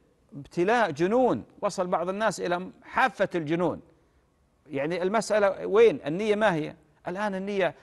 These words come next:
عزم القلب على فعل الشيء. الآن أنت رايح للصلاة، هذه نية، رايح تتوضأ، هذه نية، هذه نية، كل شيء له نية، رايح الدوام، هذه نية دنيوية. الآن لما تطلع من البيت، طالع وين؟ وين طالع الصبح؟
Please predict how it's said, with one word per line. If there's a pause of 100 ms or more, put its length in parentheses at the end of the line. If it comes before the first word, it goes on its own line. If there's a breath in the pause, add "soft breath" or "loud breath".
عزم
القلب
على
فعل
الشيء. (760)
الآن
أنت
رايح
للصلاة،
هذه
نية، (540 soft breath)
رايح
تتوضأ،
هذه
نية، (1120)
هذه
نية، (200)
كل
شيء
له
نية، (360 soft breath)
رايح
الدوام،
هذه
نية
دنيوية. (680)
الآن
لما
تطلع
من
البيت،
طالع
وين؟ (580)
وين
طالع
الصبح؟